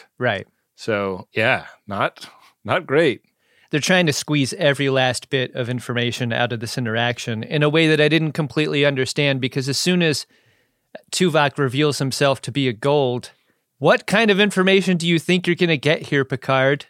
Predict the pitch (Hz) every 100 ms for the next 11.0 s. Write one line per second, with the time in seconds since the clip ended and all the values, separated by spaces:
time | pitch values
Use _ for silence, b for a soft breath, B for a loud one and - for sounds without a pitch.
0 | _ - 135 123 - _ _ B B B
1 | B B B B B 220 294 330 - -
2 | 233 302 285 269 262 254 202 262 262 240
3 | 240 269 262 180 165 147 135 127 - 233
4 | - 202 - - 226 226 208 277 311 277
5 | 208 226 220 214 208 190 170 - 196 190
6 | 175 175 165 185 151 151 170 170 147 156
7 | - 156 156 139 135 139 127 147 143 123
8 | - _ _ _ _ _ - - 175 208
9 | 180 156 156 151 170 170 143 120 151 160
10 | 151 143 135 127 151 151 120 107 107